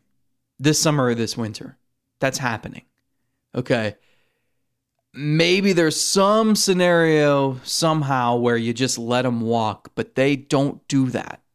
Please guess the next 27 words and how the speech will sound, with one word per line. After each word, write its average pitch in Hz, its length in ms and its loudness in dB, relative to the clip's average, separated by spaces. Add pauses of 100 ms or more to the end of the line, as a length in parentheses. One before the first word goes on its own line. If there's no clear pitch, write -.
(120)
especially 143 640 -2
with 135 200 -2
pitchers. - 540 -8 (920)
So 120 680 2 (520)
I - 40 -20
feel 180 160 2
pretty 165 420 0
confident 131 520 -2
saying 110 500 -4 (320)
he 139 140 0
won't 135 200 2
be 131 120 2
a 123 40 0
Guardian 117 400 -2
in 110 120 -4
twenty 110 320 -6
twenty-four. 113 720 -4 (920)
So 180 180 2
if 143 120 -6
that's 190 280 0
the 190 100 -2
case, 156 380 -2
you 139 100 -2
have 131 260 -4
to 160 100 -4
determine 127 600 -4
if 107 320 -10